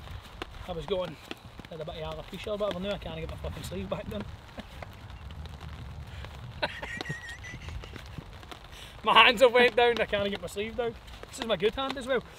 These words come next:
Um, so yeah, I love this bit of kit. Very, very nice. And I've rounded the handle off, like I said, myself, and it just feels awesome. I may,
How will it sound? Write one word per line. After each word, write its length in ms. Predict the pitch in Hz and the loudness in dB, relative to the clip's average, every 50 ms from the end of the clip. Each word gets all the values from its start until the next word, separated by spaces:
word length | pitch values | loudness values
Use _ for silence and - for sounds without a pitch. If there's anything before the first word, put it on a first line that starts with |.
| - - - - - | -16 -14 -10 -4 0
Um, 260 | 190 202 202 202 190 170 - - - | 2 4 4 2 0 -2 -6 -10 -10
so 200 | - - 233 226 | -4 0 0 4
yeah, 240 | 226 254 254 233 165 - - - - - - - - - - - - - - - - - - - - - - - - - - - - - - - - - - - - - - - - - - | 8 8 8 8 8 4 -10 -18 -14 -12 -12 -12 -14 -18 -18 -10 -10 -10 -10 -10 -16 -18 -18 -16 -16 -16 -16 -14 -14 -14 -16 -16 -18 -20 -20 -20 -20 -20 -14 -14 -14 -14 -14 -18 -16 -6 2
I 100 | 196 202 | 4 6
love 200 | 196 202 185 170 | 8 8 6 6
this 160 | 220 190 - | 4 0 2
bit 140 | - 220 208 | 2 0 0
of 100 | 202 - | 0 0
kit. 160 | - 220 - - - - - - - - - - - - - - - - - - - - 151 | 0 0 0 0 -10 -18 -18 -18 -18 -16 -6 -4 -4 -4 -4 -8 -12 -20 -18 -16 -14 -6 2
Very, 280 | 180 214 214 220 220 | 6 6 8 8 8
very 260 | 185 190 185 180 175 175 | 6 4 2 2 2 2
nice. 340 | 175 185 196 180 - - - - - - - - | 2 0 0 0 -6 -10 -14 -16 -18 -16 -10 -6
And 100 | 190 190 | -2 0
I've 140 | 190 175 170 | 0 2 4
rounded 380 | 214 226 233 240 233 233 214 175 | 6 6 6 6 4 2 4 4
the 80 | 190 | 2
handle 420 | 151 180 196 208 220 220 240 240 240 | 2 2 2 2 2 2 2 4 6
off, 340 | 240 214 - - - - - - - - - - - - - - - | 4 4 2 -2 -14 -16 -16 -18 -18 -18 -18 -18 -14 -14 -14 -12 -8
like 160 | - 170 - 185 | -8 -4 -4 -4
I 40 | |
said, 360 | - - 208 202 214 220 214 - - - - - | -4 0 0 2 4 2 2 0 -4 -10 -10 -12
myself, 580 | 170 - - 220 226 240 247 247 - - - - - - - - - - | -10 -6 0 2 4 4 4 2 2 -4 -14 -18 -18 -20 -20 -20 -16 -10
and 120 | - 175 175 | -8 -6 -6
it 80 | 165 | -4
just 180 | 196 202 - - | -4 -4 -4 -4
feels 300 | - 202 196 190 - - | -4 -4 -6 -6 -6 -6
awesome. 460 | - 185 185 202 - - 240 208 175 - - - - - - - - - - - - | -2 0 0 0 0 -2 -4 -4 -6 -8 -10 -16 -16 -16 -16 -14 -14 -14 -10 0 4
I 140 | 185 190 196 | 6 6 6
may, 720 | 196 196 196 202 202 208 208 214 220 220 226 214 185 | 6 2 2 4 6 6 6 8 8 6 6 4 2